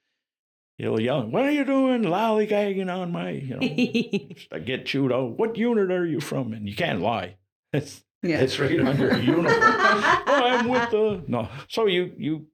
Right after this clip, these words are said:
Speaker 2: It's ingrained
Speaker 1: Yeah,
Speaker 2: that you're
Speaker 1: yeah.
Speaker 2: gonna march.
Speaker 1: Yeah, you're gonna march. So having the band,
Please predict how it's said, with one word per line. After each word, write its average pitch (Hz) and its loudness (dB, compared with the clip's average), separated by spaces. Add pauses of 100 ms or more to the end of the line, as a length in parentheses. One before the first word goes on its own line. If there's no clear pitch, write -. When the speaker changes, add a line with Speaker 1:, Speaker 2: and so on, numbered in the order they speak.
(120)
Speaker 2:
It's 220 -4
ingrained 185 2
Speaker 1:
Yeah, 110 2
Speaker 2:
that - -2
you're - 4
Speaker 1:
yeah. - 2
Speaker 2:
gonna 160 2
march. - -10
Speaker 1:
Yeah, 107 -2
you're 107 -2
gonna 113 0
march. 98 -2
So 123 0
having 147 0
the 131 0
band, 139 -4